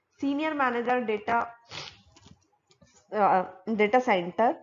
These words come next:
senior manager network routing switching। मतलब जो contract basis पर specially आई है, ये आई है आईटी वाले लोगों के लिए, जो आईटी एक्सपर्ट लोग हैं, क्योंकि ये सारी post कहीं ना कहीं आपके computer science से related है। मतलब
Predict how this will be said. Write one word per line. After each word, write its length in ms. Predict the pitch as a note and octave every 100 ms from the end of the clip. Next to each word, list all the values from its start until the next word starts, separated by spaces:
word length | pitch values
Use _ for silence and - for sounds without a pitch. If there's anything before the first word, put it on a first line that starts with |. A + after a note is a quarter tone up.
| _ _ _
senior 440 | - B3+ C4 D4
manager 420 | C#4 A3 G#3 A#3
network 560 | C4 G#3+ F#3+ G#3+ B3+ C4
routing 460 | A#3 G#3 G#3 B3 B3+
switching। 380 | - C4+ B3 G3+
मतलब 320 | A3+ C4+ B3+
जो 120 | B3+
contract 480 | C#4+ A#3+ A3+ C4 C4
basis 360 | A#3 A3+ C4 C4
पर 180 | C4+ C#4 - - _ A#3
specially 500 | - A#3 A#3 C4+ D4
आई 160 | A#3
है, 200 | F#3+ C4
ये 180 | C4+ A#3
आई 160 | B3 A#3
है 200 | C#4 -
आईटी 320 | - A3 C4+ C#4
वाले 220 | B3 A3+
लोगों 280 | A3+ G#3 A3
के 120 | A#3
लिए, 160 | A#3
जो 120 | C4 C4+
आईटी 360 | - G#3+ G#3+
एक्सपर्ट 680 | C4+ G#3 - - C4 C4+ C4
लोग 200 | A3 G#3
हैं, 160 | A#3+ - - _ _
क्योंकि 200 | - C4
ये 160 | D4 D4
सारी 420 | D4 A3+ G3+ C#4
post 360 | D#4 B3+ B3+ -
कहीं 360 | B3+ A#3 C#4
ना 160 | D4+ D#4+
कहीं 460 | D#4+ B3 A3+ C#4 C#4 -
आपके 500 | G#3 A3 - B3 B3
computer 440 | B3+ G#3+ B3 C4+
science 400 | C4+ C4 G#3+ A3
से 120 | C4
related 540 | B3+ G3+ F#3+ G3 A3 G3
है। 160 | D#3+
मतलब 360 | F3 G#3+ C4+ C4+